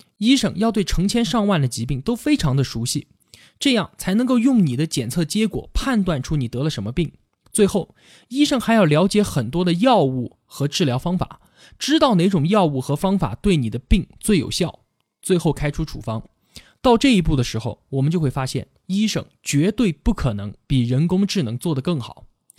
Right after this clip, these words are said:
为什么？因为没有哪一个医生可以熟悉世界上的所有疾病和所有药物，并且没有哪个人类医生可以每天更新自己的医学知识，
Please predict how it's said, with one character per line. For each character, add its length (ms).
为 120
什 140
么？ 100
因 160
为 100
没 200
有 120
哪 160
一 60
个 120
医 180
生 180
可 180
以 140
熟 300
悉 160
世 200
界 120
上 160
的 40
所 240
有 140
疾 160
病 160
和 120
所 220
有 120
药 180
物， 240
并 140
且 140
没 160
有 120
哪 220
个 120
人 180
类 120
医 180
生 200
可 160
以 120
每 280
天 200
更 260
新 220
自 160
己 120
的 60
医 140
学 200
知 180
识， 240